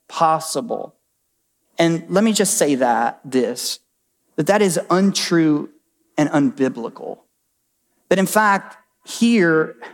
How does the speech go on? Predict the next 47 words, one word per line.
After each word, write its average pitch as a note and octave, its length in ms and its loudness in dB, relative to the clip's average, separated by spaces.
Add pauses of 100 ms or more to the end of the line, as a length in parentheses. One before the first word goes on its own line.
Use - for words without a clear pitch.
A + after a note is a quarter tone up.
(340)
Mary A#3 300 4
will G#3+ 140 4
be F#3 120 0
mentioned E3+ 500 2
one E3 220 4
other D3 240 0
time A#2+ 600 -2 (200)
in D#3 100 2
the C#3 100 2
rest C#3 280 0
of C3+ 60 -6
the B2 80 0
Bible. A2 420 -4 (560)
That F#3+ 100 4
in F#3 200 2
Acts, F#3+ 580 2
uh, D3 160 4
Luke E3 340 2
will F3+ 120 2
record E3 580 2
whenever D#3 320 2
they D3+ 180 2
all D3+ 220 4
meet D3+ 300 2
in D3 120 0
the C#3+ 120 4
upper D3+ 200 0
room, D#3 320 4
Luke F3+ 280 2
will F#3+ 100 4
record E3+ 520 2
that D#3 200 2 (220)
Mary G3 380 4
is E3+ 220 2
included F#3 540 2
with D#3 200 0
those E3+ 500 0
disciples. D3+ 500 -2
There's C#3 140 -4
a D#3+ 80 4
hundred G3+ 260 0
and D#3+ 100 -2
twenty F#3 380 2 (220)
in F#3+ 100 2
the G3 140 4
upper F3+ 200 2
room. D#3+ 480 2